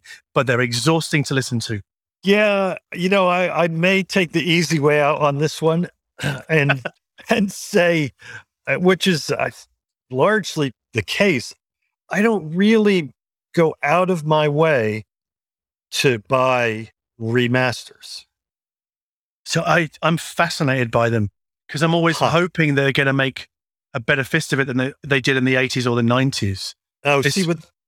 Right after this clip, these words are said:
Speaker 1: Right.
Speaker 2: Right. But see, so that's,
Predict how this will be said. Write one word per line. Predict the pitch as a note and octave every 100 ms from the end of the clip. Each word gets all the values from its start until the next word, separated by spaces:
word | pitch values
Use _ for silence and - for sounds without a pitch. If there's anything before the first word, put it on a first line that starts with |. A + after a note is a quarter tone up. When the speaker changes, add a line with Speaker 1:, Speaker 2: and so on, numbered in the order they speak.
| _
Speaker 1:
Right. | C3+ B2 C3 E3 _ -
Speaker 2:
Right. | D#3+ G3 G3 D3+ -
But | D#3+
see, | - G#3
so | E3+ - F3+
that's, | G#3+ G#3 -